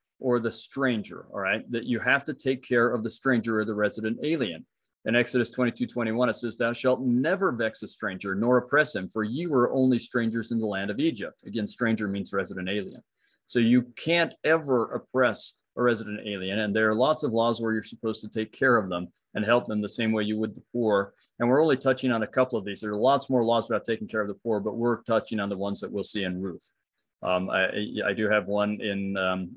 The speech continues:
I think it's with Deuteronomy, but it might be with Leviticus, where I, at one of my podcasts, where I talked about, um, covenantal laws for taking care of those in need. I do want to highlight a couple of examples of strangers or resident aliens, foreigners who became Israelites, all right? So,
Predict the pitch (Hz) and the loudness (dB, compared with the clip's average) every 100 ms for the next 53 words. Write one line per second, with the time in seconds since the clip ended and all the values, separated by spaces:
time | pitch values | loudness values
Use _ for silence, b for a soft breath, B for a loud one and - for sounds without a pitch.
0 | - - 95 117 104 - 107 92 110 98 | -14 -14 -8 -6 -6 -6 -8 -6 -6 -4
1 | 95 95 95 92 92 - 95 92 98 92 | -2 -2 -2 -2 -2 -4 -4 -4 -6 -6
2 | 92 - 90 90 98 92 - 85 - 90 | -8 -8 -10 -4 -4 -4 -6 -8 -4 -2
3 | 87 90 95 98 95 90 - 87 92 87 | 0 0 -4 -4 -4 -4 -4 -4 -4 -4
4 | 85 - 95 87 92 92 95 90 90 - | -4 -4 -4 -2 -2 -2 0 0 0 -6
5 | _ _ _ - 95 95 95 - _ _ | _ _ _ -6 0 0 -2 -8 _ _
6 | _ - 113 107 104 95 95 95 90 - | _ -4 0 0 0 0 2 2 0 -2
7 | - - 95 98 - 95 87 92 87 87 | -8 -6 -8 -8 -4 -2 -2 -2 -4 -6
8 | 85 87 85 - _ _ _ - 123 165 | -8 -10 -12 -16 _ _ _ -4 2 4
9 | 175 151 131 123 135 135 123 120 135 127 | 6 6 6 4 4 6 6 4 2 0
10 | 123 110 107 127 127 123 110 - - 120 | 0 -2 0 0 0 -2 -4 -6 -2 0
11 | 117 117 110 - 113 117 113 113 110 110 | 0 -2 -4 -4 0 0 0 -2 -4 -4
12 | 107 101 - 160 156 117 110 117 113 - | -2 -4 -2 2 4 4 2 -2 -2 2
13 | 123 123 143 117 92 87 - - 101 123 | 2 2 0 -2 -6 -8 -4 0 2 2
14 | - - 113 110 | 0 2 2 2